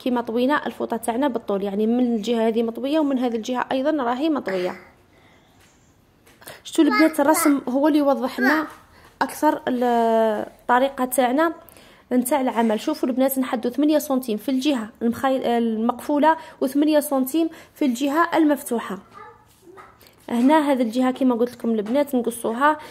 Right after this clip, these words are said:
هي اللي تحدد لنا هذيك ال-، الميلان تاع الراس. وهنا البنات نحدوا ايضا ثمانية سنتيم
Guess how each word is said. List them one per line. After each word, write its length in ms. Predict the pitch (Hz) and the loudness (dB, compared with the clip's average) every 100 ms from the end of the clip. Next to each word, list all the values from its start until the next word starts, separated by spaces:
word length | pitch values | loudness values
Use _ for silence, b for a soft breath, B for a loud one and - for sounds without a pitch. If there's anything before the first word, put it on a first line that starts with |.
| B B | B B
هي 240 | - 247 294 | -4 0 0
اللي 120 | 262 | 0
تحدد 260 | 254 233 208 - | -2 -6 -6 -4
لنا 400 | 254 302 - 262 | 2 2 2 0
هذيك 300 | 262 277 - | -2 -4 -4
ال-، 300 | 247 233 226 226 B B | -2 0 0 -4 B B
الميلان 500 | 240 254 254 247 302 | 2 6 6 6 4
تاع 200 | - 220 | 2 -2
الراس. 360 | 214 277 302 - | 0 2 2 0
وهنا 220 | 277 330 | 0 2
البنات 320 | 302 254 277 | 2 2 0
نحدوا 360 | 262 262 226 - | -2 -4 -2 0
ايضا 200 | 311 285 | 2 0
ثمانية 340 | 269 262 254 | 0 0 2
سنتيم 520 | 240 247 226 226 277 | 0 -4 -6 -2 -4